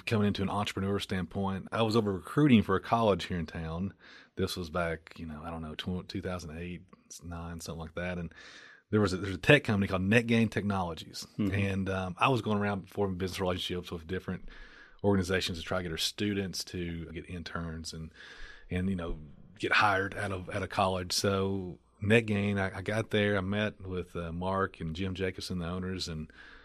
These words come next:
Speaker 1: they, uh, we had a great discussion. And, and, you know, a few days later, they called me and said, "Kyle, we'd, we'd like you to come work for us."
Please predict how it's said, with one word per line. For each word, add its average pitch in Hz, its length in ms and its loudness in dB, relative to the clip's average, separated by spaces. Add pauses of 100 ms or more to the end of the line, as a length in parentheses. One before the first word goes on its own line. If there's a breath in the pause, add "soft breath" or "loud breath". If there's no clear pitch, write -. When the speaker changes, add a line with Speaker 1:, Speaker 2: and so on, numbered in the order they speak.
(160 loud breath)
Speaker 1:
they, 98 360 2
uh, 90 500 -2 (220)
we 98 200 -6
had 107 140 4
a 92 60 4
great 98 280 4
discussion. 107 640 2
And, 92 240 0 (100)
and, 90 340 -6 (460 loud breath)
you 98 80 2
know, 101 160 4
a 98 40 2
few 107 240 -2
days 101 240 4
later, 101 160 4
they 98 100 0
called 98 260 0
me 107 100 0
and 98 60 -2
said, 90 140 -8
"Kyle, 101 240 -2
we'd, 95 240 -4
we'd 101 140 -6
like 101 240 -4
you 95 80 -2
to 82 240 -4 (400)
come 95 180 0
work 101 220 0
for - 240 -12
us." - 180 -12